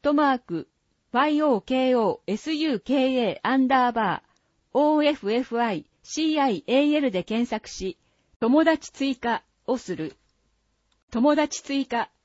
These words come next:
と書かれた二次元コードがあります。丸二、トーク画面のメニューからゴミ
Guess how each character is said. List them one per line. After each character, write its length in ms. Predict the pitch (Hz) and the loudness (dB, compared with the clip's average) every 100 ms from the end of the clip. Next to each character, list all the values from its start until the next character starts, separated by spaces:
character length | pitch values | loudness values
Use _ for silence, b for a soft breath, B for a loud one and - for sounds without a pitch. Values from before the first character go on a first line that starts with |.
| _ | _
と 100 | 269 | -6
書 100 | 277 | -4
か 120 | 269 277 | -4 -4
れ 140 | 226 | -4
た 240 | 190 185 - | -6 -10 -8
二 140 | - 220 | -8 -4
次 100 | 277 | 0
元 220 | 294 294 | 0 0
コ 200 | 285 285 | 0 0
ー 40 | |
ド 120 | 247 170 | 0 -2
が 120 | 170 | -4
あ 60 | |
り 140 | 160 151 | -4 -6
ま 120 | 147 | -8
す。 180 | - _ _ _ _ _ _ _ _ _ _ | -12 _ _ _ _ _ _ _ _ _ _
丸 260 | 196 226 240 | -2 2 2
二、 260 | 226 214 - _ _ _ _ | 2 -2 -10 _ _ _ _
ト 160 | - 320 | -2 -2
ー 40 | |
ク 140 | 320 320 | 0 0
画 120 | 311 | 2
面 240 | 302 269 | 4 4
の 100 | 202 | 2
メ 160 | 190 247 | 0 2
ニ 120 | 240 | 2
ュ 40 | 190 | 0
ー 20 | |
か 140 | 180 | -2
ら 180 | 151 156 - _ | -4 -6 -10 _
ゴ 160 | 160 190 | -2 2
ミ 240 | 262 294 | 2 2